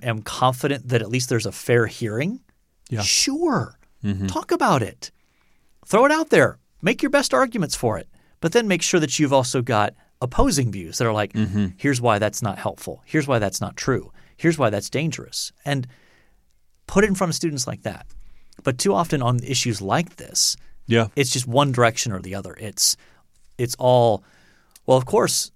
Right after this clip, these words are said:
Speaker 1: all these little tenets of, of C R T are, are great, and of course they're so, they're illuminating." Or it's, "Everything about C R T is awful and dangerous, and, and there's nothing here, so we shouldn't even really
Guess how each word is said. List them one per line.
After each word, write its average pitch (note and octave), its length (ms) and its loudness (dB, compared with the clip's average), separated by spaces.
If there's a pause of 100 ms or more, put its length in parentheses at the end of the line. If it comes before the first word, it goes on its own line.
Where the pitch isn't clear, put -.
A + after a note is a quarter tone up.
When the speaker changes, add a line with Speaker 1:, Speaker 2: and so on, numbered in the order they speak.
Speaker 1:
all B2+ 180 0
these A2+ 200 0
little G2+ 160 -4
tenets G#2+ 400 -2
of, G2 160 -6
of G#2+ 180 -8
C G#2 180 -4
R F2+ 120 -4
T E2+ 260 -10
are, E2 260 -12
are G2 120 -10
great, C#3 500 2
and G2 220 -2
of G2+ 80 -12
course G#3 260 -4
they're A2 260 0
so, - 320 -4
they're A#2 200 0
illuminating." G2+ 580 -4 (260)
Or B2 180 4
it's, - 280 0 (1040)
"Everything C3 480 2
about A2+ 200 0
C A#2+ 200 0
R G2+ 120 0
T G#2+ 280 -2
is F#2+ 160 -6
awful A#2+ 420 2
and G#2 120 -4
dangerous, G#2+ 600 -4
and, G#2 220 -8
and A2 140 -8
there's G2 180 -6
nothing B2 420 0
here, G#2 500 -4
so - 140 -6
we G2+ 40 -4
shouldn't C3 180 -2
even G#2+ 220 -2
really E2+ 180 -12